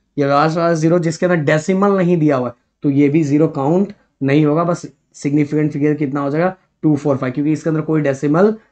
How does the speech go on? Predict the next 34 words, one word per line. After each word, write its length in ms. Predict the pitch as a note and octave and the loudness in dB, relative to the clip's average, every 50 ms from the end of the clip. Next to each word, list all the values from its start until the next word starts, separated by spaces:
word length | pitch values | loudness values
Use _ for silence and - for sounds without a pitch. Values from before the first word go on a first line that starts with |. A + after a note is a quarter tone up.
| _ - | _ 0
नहीं 200 | D3+ E3+ F3+ F3 | 4 4 4 4
दिया 180 | C#3 C#3 C#3 B2+ | 4 4 2 2
हुआ 180 | B2 A#2+ B2 A2+ | 2 0 -4 -6
है। 320 | - - _ _ - - - | -8 -14 _ _ -14 -8 -4
But 100 | C3 C3 | -2 -2
अगर 320 | C3+ C#3 E3+ F#3+ A3 A3+ - - _ - | 2 2 2 2 2 0 -6 -10 _ -8
वही 260 | C3 C3+ D#3 D#3+ D#3 | -2 0 2 2 2
ऐसा 240 | C3+ B2+ - - F3 | 2 0 -2 -2 0
हो 140 | E3 E3 E3+ | 0 2 2
जाए 180 | E3 F3 E3+ E3+ | 2 2 0 0
तो, 180 | E3 - G3+ - _ _ _ _ _ _ _ _ _ _ _ _ _ _ _ _ _ _ - | -2 -6 -12 -16 _ _ _ _ _ _ _ _ _ _ _ _ _ _ _ _ _ _ -8
वही 220 | B2+ C3 D3 D3+ D3 | -4 -2 0 0 0
ऐसा 240 | C3 A#2+ - - D#3+ | -2 -4 -6 -4 -2
हो 160 | D#3 D#3+ D#3+ | -2 -2 0
जाए 180 | D#3 E3+ E3 D#3+ | 0 0 -2 -2
तो, 220 | D#3 F#3+ G3 - _ _ _ _ _ _ - - - - _ _ _ _ _ _ _ _ _ _ _ _ _ _ | -4 -6 -10 -10 _ _ _ _ _ _ -16 -16 -16 -18 _ _ _ _ _ _ _ _ _ _ _ _ _ _
डेसिमल 500 | - C3 C3 C3+ C#3 - E3 E3+ F3 F3 | -6 -4 -4 -4 -2 -2 0 0 0 2
दिया 200 | D#3+ E3 E3+ F3 | 2 2 2 2
हुआ 220 | E3+ E3+ E3+ F3 F3+ | 2 2 0 0 -2
है 120 | G3+ G#3 - - _ _ _ - - - - | -4 -6 -8 -16 _ _ _ -20 -18 -12 -8
और 100 | C3 C3+ | -4 -2
ये 120 | C#3 C#3+ | 0 0
हो 80 | C#3+ D3 | 2 2
जाए 140 | D3 E3 E3 D#3 - | 0 -2 -2 -4 -4
टू 300 | - F3 F3+ G3 G3+ G#3 G3+ | -4 -2 0 0 -2 -2 -4
फ़ोर 400 | - - E3 D#3+ D#3+ E3 D#3+ D3+ | -6 -4 -2 0 2 2 0 0
फ़ाइव 420 | D3+ - D3+ D3 E3 F#3+ G#3 G#3+ - _ _ _ _ - | -2 -4 -4 -4 -2 -2 -4 -6 -10 _ _ _ _ -8
और 120 | C3+ C3+ C3+ | -6 -6 -2
ज़ीरो 280 | B2+ C#3 C#3 D#3 D#3 | -2 0 0 0 0
ज़ीरो 240 | C#3 C#3+ C#3+ C#3+ C#3 | 0 0 0 0 0
ज़ीरो, 280 | C3 C#3 B2+ A#2+ G#2+ - _ _ _ _ _ _ - | -2 -2 -4 -4 -6 -12 _ _ _ _ _ _ 0
तो 320 | E3 F#3+ G#3 A3 G#3+ - _ _ _ _ _ B2+ | 2 2 2 0 -4 -10 _ _ _ _ _ -8
डेसिमल 640 | B2 B2+ D3 D3+ D3 - - F3+ F3 G3 G#3 G#3 G#3 | -4 -2 0 0 0 0 0 2 4 4 4 4 2
के 240 | G#3 A3 A3 A3+ | 2 4 4 4